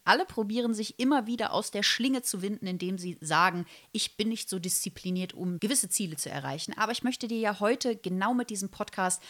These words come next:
die Hilfestellung an die Hand geben, dich nicht weiter vor diesem Begriff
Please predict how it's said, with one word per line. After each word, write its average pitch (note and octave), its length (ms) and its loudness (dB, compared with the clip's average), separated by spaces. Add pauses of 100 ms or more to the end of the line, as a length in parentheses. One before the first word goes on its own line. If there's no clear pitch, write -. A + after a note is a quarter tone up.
(140)
die F#3+ 100 -2
Hilfestellung G3+ 600 -2
an F3+ 140 -2
die F3 160 -4
Hand G3 240 -6
geben, F3 240 -2 (260)
dich F#3 160 -2
nicht A#3 300 0
weiter E3 420 6
vor - 240 -6
diesem D#3+ 400 -4
Begriff F#3 560 -2